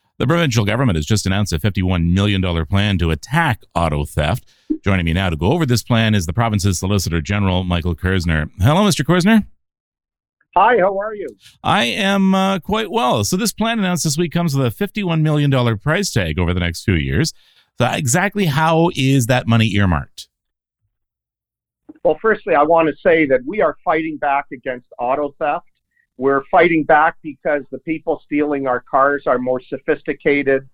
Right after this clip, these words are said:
Speaker 2: than ever, and our safety is our government's highest priority. I'll tell you how we're fighting back. We're fighting back with this fifty-one million dollar investment over three years because we want to dismantle the crime organizations.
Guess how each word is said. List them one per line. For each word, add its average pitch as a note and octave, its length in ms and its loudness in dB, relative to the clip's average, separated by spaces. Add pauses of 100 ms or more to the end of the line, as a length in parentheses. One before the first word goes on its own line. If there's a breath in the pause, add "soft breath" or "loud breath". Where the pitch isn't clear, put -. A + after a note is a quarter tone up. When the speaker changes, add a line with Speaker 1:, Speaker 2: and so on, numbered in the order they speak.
(300)
Speaker 2:
than B2+ 300 2
ever, C#3 360 2 (320)
and D3+ 140 2
our E3+ 200 2
safety F#3+ 640 -4
is D3 180 -4
our D3+ 100 0
government's D#3+ 500 -2
highest E3 360 -2
priority. E3+ 540 -2 (340)
I'll E3 160 -4
tell G#3+ 160 2
you A3 100 2
how F#3+ 160 2
we're E3+ 160 -2
fighting D#3+ 360 0
back. B2 320 0 (180)
We're C3+ 320 -4
fighting F3 320 -2
back D3+ 380 0 (240)
with D3+ 200 -2
this F#3 240 -6
fifty-one D#3+ 580 -2
million D3+ 300 0
dollar C#3+ 420 0
investment C3+ 500 -4
over B2 280 -2 (100)
three D#3 160 0
years C#3 380 2 (580)
because E3 260 0
we E3+ 120 0
want E3+ 240 2
to D#3 40 -2
dismantle E3 720 -2
the C#3+ 100 -4
crime D3 560 0
organizations. B2 920 -4